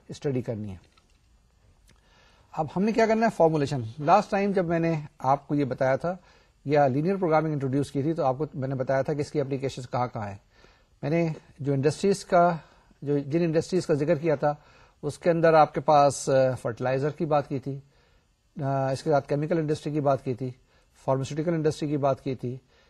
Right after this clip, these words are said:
اس کے بعد ایڈورٹائزنگ ایجنسی کی بات کی تھی، پھر انویسٹمنٹ کی بات کی تھی۔ یہ مختلف پرابلمس ہیں جہاں پر لینئر پروگرامنگ پرابلمس کو آپ فارمولیٹ کر سکتے ہیں،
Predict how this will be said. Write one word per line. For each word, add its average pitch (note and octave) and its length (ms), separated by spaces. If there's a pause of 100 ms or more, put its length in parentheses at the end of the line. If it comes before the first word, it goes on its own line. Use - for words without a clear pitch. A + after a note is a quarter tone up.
(140)
اس - 120
کے D#3+ 80
بعد D3 160
ایڈورٹائزنگ C#3+ 480
ایجنسی D#3 300
کی D3+ 100
بات C3+ 220
کی C3 120
تھی، B2+ 160
پھر C3 160
انویسٹمنٹ C3+ 460
کی C3+ 80
بات A#2+ 200
کی G#2 120
تھی۔ A2 100 (500)
یہ C#3+ 60
مختلف G3 340
پرابلمس E3+ 360
ہیں F3 80
جہاں C#3+ 260
پر F3+ 160 (420)
لینئر C#3 240
پروگرامنگ C#3+ 460
پرابلمس C#3 440
کو G#3 140 (640)
آپ C3+ 180
فارمولیٹ D3+ 380
کر F3 100
سکتے D#3 340
ہیں، F#3 140